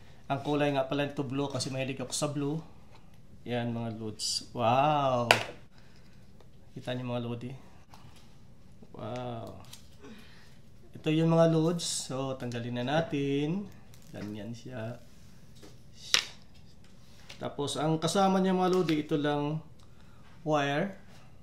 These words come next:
Hindi niya kasama yung charger kasi bumili ako ng charger yung kanina. Ito.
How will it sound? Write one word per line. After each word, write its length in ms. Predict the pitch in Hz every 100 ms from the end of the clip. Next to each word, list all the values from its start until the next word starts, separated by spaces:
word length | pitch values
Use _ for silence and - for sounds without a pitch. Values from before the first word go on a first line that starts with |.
| - -
Hindi 160 | 127 139
niya 80 | 131
kasama 320 | 120 135 135
yung 140 | 131 127
charger 400 | 139 135 123 120
kasi 200 | 120 139
bumili 320 | 120 139 143
ako 160 | 139 143
ng 180 | 143 139 143 - - - - -
charger 420 | - 156 156 147 139
yung 100 | 135
kanina. 560 | 139 165 139 135 151 -
Ito. 400 | 147 - 131